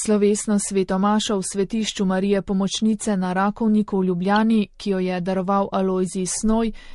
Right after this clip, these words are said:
je vrhovna predstojnica Ivon zbrane tudi nagovorila in jih spodbudila k razvijanju salezijanske karizme,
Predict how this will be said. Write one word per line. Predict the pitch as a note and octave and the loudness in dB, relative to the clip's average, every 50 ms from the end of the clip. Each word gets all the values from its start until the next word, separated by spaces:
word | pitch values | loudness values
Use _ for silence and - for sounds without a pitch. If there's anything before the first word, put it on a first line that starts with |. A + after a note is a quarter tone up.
| - - | -8 0
je | G#3 G3+ G3 | 2 2 2
vrhovna | F#3+ G#3+ A3 - B3 B3+ C4 B3 A3 | 2 0 0 2 0 0 2 2 0
predstojnica | G#3 G3 F#3+ F#3 - - - A#3+ A#3 A#3 A3+ G#3+ - - G#3 F#3+ F#3+ - | 2 0 -2 -2 -4 -2 -2 0 2 4 2 2 2 0 -2 0 0 0
Ivon | G3+ F#3+ F3 G3+ A3 A3+ A3+ A3 G#3+ G3+ | 0 0 2 2 2 2 2 2 0 -2
zbrane | F3+ F#3 F3+ G3 G3 F#3 F#3 F#3 G3 G#3 | -4 -4 -2 -2 0 0 2 2 2 0
tudi | G#3 - B3 A3 A#3 G#3+ | 0 -2 -2 0 2 2
nagovorila | G3+ F#3+ F#3 F#3+ F3+ F3 F#3+ F#3+ G3+ A3+ A#3 A#3 A3+ G#3 - | 2 2 2 0 -2 0 0 0 0 0 0 2 2 0 2
in | - G#3+ G#3 | 2 2 2
jih | G#3+ G#3+ G3+ - | 2 2 2 -2
spodbudila | - - - A3 F#3+ F#3+ A3 G#3+ F#3 G#3+ G#3+ G#3 G#3+ G#3 | -8 -4 -2 -2 -2 0 -2 -2 0 0 2 2 2 0
k | G#3 - | 0 -2
razvijanju | G3+ G#3 G3+ F#3 G3+ G3+ A3 A3+ A3 G#3 F#3 F#3 F#3 F3 | -2 0 0 0 0 -2 0 2 2 2 2 0 -2 -2
salezijanske | - - F#3+ F#3 F#3 F3+ E3+ F#3 F#3+ F#3+ F#3+ G3 G3 - - G3+ | -2 -2 0 0 0 -2 -2 -2 0 0 0 0 -2 -2 -6 -6
karizme, | - - G3 F#3+ G#3 G3+ F#3+ F#3+ G3 G3 F#3+ | -2 -2 0 0 2 0 0 0 0 0 0